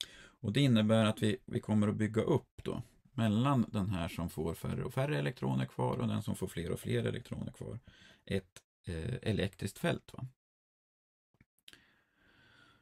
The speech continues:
Som då är riktat från plus till minus,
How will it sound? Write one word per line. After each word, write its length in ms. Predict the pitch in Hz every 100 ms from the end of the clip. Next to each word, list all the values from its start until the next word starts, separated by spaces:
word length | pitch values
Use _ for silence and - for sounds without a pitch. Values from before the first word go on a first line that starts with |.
| _ _ _ _
Som 800 | - - 113 110 110 107 104 101
då 240 | - 101 98
är 120 | 98
riktat 500 | 95 92 - - 90
från 280 | - - -
plus 360 | - 131 123 -
till 140 | -
minus, 640 | - 143 180 185 185 -